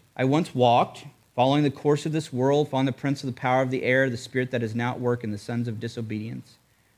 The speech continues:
among whom we all once lived in the passions of our flesh, carrying out the desires of the body and the mind, and we were by nature children of wrath like the rest of mankind." Every single one of us.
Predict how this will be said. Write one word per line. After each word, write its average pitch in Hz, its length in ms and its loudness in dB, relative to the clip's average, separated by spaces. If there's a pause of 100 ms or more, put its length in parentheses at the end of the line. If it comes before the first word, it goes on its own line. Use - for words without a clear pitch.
among 135 200 2
whom 143 120 6
we 131 80 4
all 135 600 4 (680)
once 131 280 -2
lived 98 340 -6 (640)
in 107 40 -12
the 104 60 -6
passions 117 480 -2
of 110 60 -4
our 107 100 2
flesh, 101 420 -6
carrying 117 220 -2
out 107 120 -4
the 110 40 -6
desires 110 600 0
of 117 60 -6
the 110 60 -10
body 104 320 -2
and 110 100 -4
the 117 60 -4
mind, 95 380 -10 (680)
and 117 140 -4
we 117 100 0
were 127 160 2
by 117 200 2
nature 120 340 0
children 110 320 -6
of 117 100 -6
wrath 95 360 -2
like 110 360 -4
the 123 80 -10
rest 95 360 -6
of 95 100 -14
mankind." 92 640 -16 (1300)
Every 113 160 -8
single 113 260 -6
one 104 140 -10
of 92 80 -18
us. - 120 -20